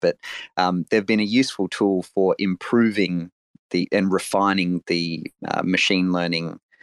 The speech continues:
uh, algorithmic strategies that we have. Uh, again, it's, it's, you can imagine it as a population of, uh, machine learning strategies, and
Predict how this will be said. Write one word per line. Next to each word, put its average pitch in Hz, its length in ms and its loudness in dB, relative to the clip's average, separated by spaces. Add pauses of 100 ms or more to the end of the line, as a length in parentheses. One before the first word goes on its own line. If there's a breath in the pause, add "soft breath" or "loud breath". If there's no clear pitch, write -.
(260 soft breath)
uh, 85 380 0
algorithmic 87 500 0
strategies 82 600 -2
that - 180 -4
we 85 120 -2
have. - 440 -2 (340 loud breath)
Uh, 82 60 2
again, 85 320 0
it's, - 460 -6
it's, - 340 -6
you 95 160 -2
can 87 140 -2
imagine 82 400 -2
it 87 120 0
as 82 160 -4
a 85 60 -2
population 90 760 0
of, 82 320 -6 (440 soft breath)
uh, 82 100 -2
machine 90 400 0
learning 87 300 -2
strategies, 87 640 -2
and 82 260 -2